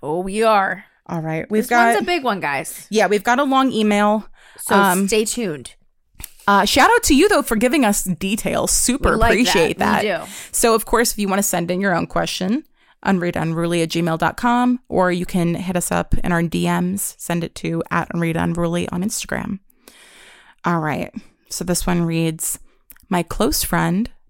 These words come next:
Speaker 2: twenty-four female, is going through a bad divorce from an abusive relationship and now is currently casually dating. I'm engaged, twenty-five female, and I'm happy that she's moving on, but on a drunken night,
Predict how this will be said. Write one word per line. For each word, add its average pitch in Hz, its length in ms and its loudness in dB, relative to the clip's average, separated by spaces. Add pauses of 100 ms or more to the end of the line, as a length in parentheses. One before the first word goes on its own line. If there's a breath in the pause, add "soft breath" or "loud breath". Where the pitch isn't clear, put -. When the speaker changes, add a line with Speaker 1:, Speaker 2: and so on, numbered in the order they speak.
Speaker 2:
twenty-four 202 600 0
female, 170 680 -6
is 185 180 -6
going 190 280 -2
through 175 180 -6
a 175 40 -2
bad 185 380 -4
divorce 170 460 -2
from 175 140 -2
an 165 60 -2
abusive 170 420 -4
relationship - 720 -6
and 180 160 -2
now 190 260 0
is 180 160 -4
currently 233 460 -2
casually 170 440 -4
dating. - 420 -4 (460 loud breath)
I'm 190 180 2
engaged, 214 800 0
twenty-five 175 560 0
female, 165 480 -4 (440 loud breath)
and 185 220 0
I'm 190 120 0
happy 220 280 -2
that 247 120 -2
she's 208 160 -2
moving 214 280 2
on, 165 260 0
but - 120 -2
on 185 160 0
a 180 40 -2
drunken 233 500 2
night, 180 340 0